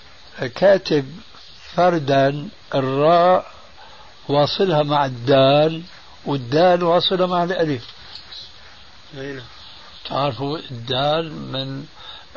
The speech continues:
Speaker 1: الحروف المفصولة،
Speaker 2: نعم.
Speaker 1: من قبل ومن بعد. آه. فهو واصل الراء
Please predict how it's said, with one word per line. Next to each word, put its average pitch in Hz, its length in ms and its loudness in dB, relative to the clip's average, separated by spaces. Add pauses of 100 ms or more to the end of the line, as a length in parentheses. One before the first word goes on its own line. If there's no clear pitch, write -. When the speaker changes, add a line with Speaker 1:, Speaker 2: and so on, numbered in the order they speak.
Speaker 1:
الحروف 143 520 -6
المفصولة، 151 800 -2 (520)
Speaker 2:
نعم. 147 120 -12 (360)
Speaker 1:
من 131 180 -8
قبل 180 560 -2
ومن 185 300 -4
بعد. 143 300 0 (340)
آه. 127 220 -6 (920)
فهو 165 400 4
واصل 147 420 -2 (120)
الراء 151 720 2